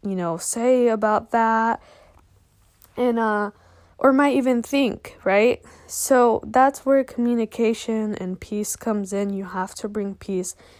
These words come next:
into situations first, because if you don't, then it will keep escalating and escalating until you're both mad at each other or whoever it is that you're talking to.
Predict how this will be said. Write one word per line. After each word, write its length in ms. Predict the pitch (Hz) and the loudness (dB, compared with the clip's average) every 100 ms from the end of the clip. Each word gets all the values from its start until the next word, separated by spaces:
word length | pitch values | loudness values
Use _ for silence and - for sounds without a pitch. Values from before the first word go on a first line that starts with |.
| _ - | _ -6
into 280 | 208 202 | -6 -4
situations 720 | 214 214 - 208 190 - 190 - | -6 -6 -4 -2 -2 -4 -8 -6
first, 560 | - 240 208 208 - _ - _ _ _ _ _ _ _ | 0 0 -2 -8 -14 _ -20 _ _ _ _ _ _ _
because 340 | 220 196 214 | -6 -2 -2
if 140 | 214 - | -2 -2
you 100 | 202 | -4
don't, 480 | 170 233 220 190 - _ - | 2 2 2 -2 -6 _ -14
then 420 | 185 202 190 185 - | -4 -2 -2 -4 -6
it 220 | - 208 | -2 -2
will 160 | 196 196 | -2 -6
keep 320 | - 214 - | -6 -8 -2
escalating 960 | 190 185 - 214 208 196 190 190 202 226 | -2 -2 -6 -4 -4 -4 -4 -6 -10 -12
and 120 | - | -10
escalating 920 | - 185 - 190 185 180 180 180 185 185 _ _ _ - | -6 -6 -6 -8 -8 -6 -8 -8 -10 -12 _ _ _ -6
until 880 | 196 190 - 220 185 180 175 170 190 _ _ _ _ - | -6 -6 -6 0 2 2 2 -2 -6 _ _ _ _ -6
you're 160 | 208 | -4
both 360 | 180 190 185 - - | 2 2 2 -2 -10
mad 200 | 208 190 | -4 0
at 100 | 190 | 0
each 200 | 190 185 | -2 -4
other 380 | 196 185 180 180 | -4 -2 0 0
or 260 | - 175 175 | 0 -2 -4
whoever 380 | - 190 185 185 | -4 -2 -2 -2
it 80 | |
is 140 | 180 180 | -4 -6
that 80 | 180 | -8
you're 120 | 170 | -8
talking 400 | 196 190 190 190 | -6 -8 -8 -10
to. 400 | - 196 185 | -6 -2 -2